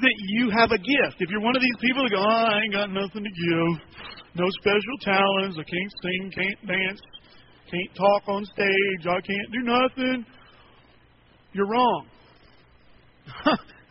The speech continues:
I know you're wrong 'cause God says you're wrong. God says that He has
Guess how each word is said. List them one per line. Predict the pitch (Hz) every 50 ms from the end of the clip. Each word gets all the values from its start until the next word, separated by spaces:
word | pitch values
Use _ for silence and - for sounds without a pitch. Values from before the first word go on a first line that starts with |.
| _ - - - - - - - _ - -
I | - 202
know | 202 226 226
you're | 254 262 226
wrong | 208 196 214 233
'cause | - 220 180 160
God | 202 202 226 208 -
says | 294 320 311
you're | 247 214 208
wrong. | 208 196 180 160 139 127 - - - - - - - - - _ _ - - - - - - _ _ _ _ - - _ -
God | 151 208 214 226 262 262 - - -
says | 247 240 254 262 233 190
that | 247 240
He | 180 214 254 254 226
has | 180